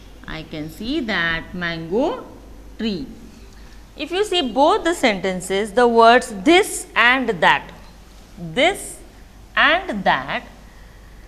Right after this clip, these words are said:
they are adjectives. Since they describe, it tells about the bike. Here it tells about the mango tree. That's why they are adjectives. But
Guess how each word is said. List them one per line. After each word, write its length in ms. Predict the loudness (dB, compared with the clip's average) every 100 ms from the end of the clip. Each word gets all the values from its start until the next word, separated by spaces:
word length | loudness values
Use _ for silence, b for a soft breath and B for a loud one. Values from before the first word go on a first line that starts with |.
| b -20 -20 -20 -20 -20 -20 -16
they 200 | 0 4 4
are 380 | 6 4 4 0
adjectives. 680 | -2 0 0 0 -2 -6 -8
Since 380 | -4 -4 -2 -2
they 140 | -2
describe, 680 | 0 -6 -2 2 4 2 -2
it 200 | -8 0
tells 320 | 2 2 0 -14 -20 -20 -20 -20 -2
about 340 | 0 4 2 2
the 80 | 6
bike. 400 | 6 6 0 -14 -18 -20 b b b b 2
Here 220 | 6 6
it 280 | 4 0 0
tells 240 | 0 0
about 340 | 0 0 0 2
the 260 | 2 2
mango 480 | -4 -2 -2 0 0
tree. 220 | 0 -6
That's 280 | -2 -2 0
why 140 | 0 2
they 240 | 2 2
are 260 | 4 2 2
adjectives. 760 | -2 0 -2 -2 -6 -8 -10 B B B 0
But 400 | 6 6 6